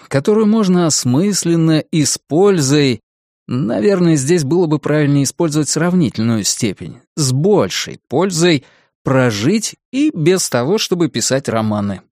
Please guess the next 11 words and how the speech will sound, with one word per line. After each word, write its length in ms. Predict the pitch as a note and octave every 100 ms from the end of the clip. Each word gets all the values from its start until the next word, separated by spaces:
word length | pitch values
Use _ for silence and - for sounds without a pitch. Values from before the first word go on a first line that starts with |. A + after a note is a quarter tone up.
| _ _
Пусть 300 | - D#4+ B3
прозу 360 | - A#3+ A#3+ G#3
создают 560 | - E3 E3+ F3+ F3+ -
те, 200 | A3+ A3+
кто 260 | - F3
хочет, 640 | E3 E3 F3 - F3 - _
кто 240 | - G#3+
не 140 | G#3 F#3+
может 460 | D#3 D3 E3+ D#3+
не 120 | D3+
писать. 640 | D3 C3+ B2+ - F2 -